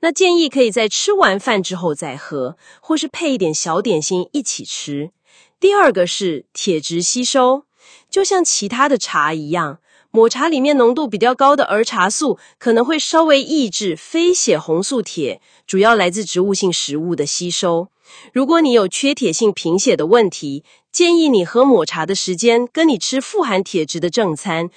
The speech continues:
最好错开至少一个小时。第三个是过敏反应。虽然说非常非常罕见啦，但还是有可能对茶叶本身或是抹茶里面的某些成分过敏。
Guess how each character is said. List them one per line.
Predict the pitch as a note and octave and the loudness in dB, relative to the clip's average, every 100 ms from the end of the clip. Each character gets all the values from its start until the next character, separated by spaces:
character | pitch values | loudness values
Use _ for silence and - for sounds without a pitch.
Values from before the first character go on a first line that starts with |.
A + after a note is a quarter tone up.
| _ - | _ -6
最 | C#4 | -2
好 | A3 B2 | -2 -4
错 | - A3 | -6 -4
开 | E3+ F3+ E3+ | -4 -4 -4
至 | - C4 | -4 -4
少 | F#3 - | -4 -8
一 | - | -8
个 | D3 D#3+ | -8 -6
小 | - - | -6 -6
时。 | - - G#2 F2+ _ _ _ - _ | -8 -8 -10 -14 _ _ _ -20 _
第 | - C#4 | 0 0
三 | C4+ B3+ | 2 2
个 | B3 G3+ | 2 -2
是 | - F#3 - | -4 -6 -4
过 | - D4+ | 0 2
敏 | F3 C#3+ | 2 -2
反 | D#3 E3 E2+ | -4 -8 -6
应。 | D#3+ E3+ - _ _ _ - - | -4 -4 -4 _ _ _ -20 -20
虽 | - F#4+ | -2 2
然 | G4+ F4+ | 4 4
说 | F#4 | 2
非 | F4+ G4+ G4+ | 2 2 2
常 | D#4+ | 2
非 | C#4 C#4+ | 0 2
常 | C#4+ | 0
罕 | - G3 F#2+ | 0 -4 -4
见 | E3 G3 D3 | 0 2 2
啦， | B2 G2 - _ - | -2 -8 -12 _ -4
但 | E4 | -2
还 | C#4 | 0
是 | C4 D#4+ | 0 4
有 | C#4 | 4
可 | D4+ D4 | 4 2
能 | G3 F3+ | 2 4
对 | A3+ | 2
茶 | G3 - D#3+ | 0 -2 -2
叶 | G#3+ A3+ | 0 0
本 | F#3 D3 | 0 -4
身 | D3 G#3+ A3 A3 _ _ | -2 0 0 -2 _ _
或 | D#4 | 0
是 | D4+ | 4
抹 | C4+ G3 | 4 4
茶 | E3 G3+ | 2 0
里 | B3+ G3 | 2 2
面 | A3 | 2
的 | A3+ | 2
某 | G3+ D#3+ | 2 2
些 | G#3+ A3 | 2 -2
成 | G#3 D#3 | -2 -4
分 | F3+ A#3+ | 2 2
过 | - D#4 | 4 2
敏。 | E3 A2+ | 2 0